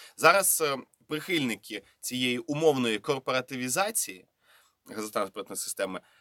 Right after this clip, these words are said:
вони кажуть, в нас, е, не буде зараз заповнена труба газом, і тому, е, ми не зможемо її забезпечувати. А якщо ми запросимо інвесторів, вони запустять, е, трубу, наповнять її газом. Друзі, перемовини щодо транзиту газу —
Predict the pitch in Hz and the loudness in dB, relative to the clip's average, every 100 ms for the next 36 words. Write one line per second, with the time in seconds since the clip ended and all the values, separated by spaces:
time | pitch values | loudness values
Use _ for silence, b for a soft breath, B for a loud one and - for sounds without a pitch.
0 | b - 247 175 151 139 123 - 104 156 | b -4 -4 0 0 -2 -8 -16 -4 0
1 | 185 - - 160 156 147 135 - _ 131 | 2 2 2 2 2 0 -2 -8 _ -2
2 | 151 156 165 151 156 151 143 143 165 147 | -2 -2 -4 2 4 4 2 0 0 0
3 | 135 123 120 110 - 135 131 107 117 208 | 0 0 2 0 -2 -4 2 2 4 0
4 | 202 104 - _ _ _ - 131 143 151 | 0 -10 -14 _ _ _ -8 0 0 2
5 | 202 208 160 117 110 160 170 131 156 135 | 2 2 2 0 -2 -2 -2 2 2 2
6 | 127 131 143 131 123 - 95 - - - | 0 0 0 -2 -2 -4 -6 -8 -14 -14
7 | - 120 143 - 151 123 127 156 139 - | -2 2 2 2 0 0 0 2 0 -2
8 | 120 - 156 190 254 - 185 165 - b | -4 -6 -2 2 2 0 -6 -12 -14 b
9 | b 110 147 196 147 113 160 - 131 117 | b -2 0 0 -2 -2 -4 -2 -4 -4
10 | - 117 107 107 127 151 156 110 110 151 | -4 0 0 -2 -8 -6 -6 -6 -2 0
11 | 135 107 127 113 101 87 92 B B B | -2 -4 -4 -2 -2 -2 -8 B B B
12 | B _ 98 120 123 87 - _ _ _ | B _ -4 -2 -2 -6 -14 _ _ _
13 | _ _ _ _ _ _ _ _ _ _ | _ _ _ _ _ _ _ _ _ _
14 | _ 139 147 175 185 110 98 101 156 131 | _ 2 2 4 2 0 -2 -4 -4 -4
15 | 113 127 127 151 147 107 95 143 185 104 | -2 0 0 0 -4 -6 -2 0 -2 -8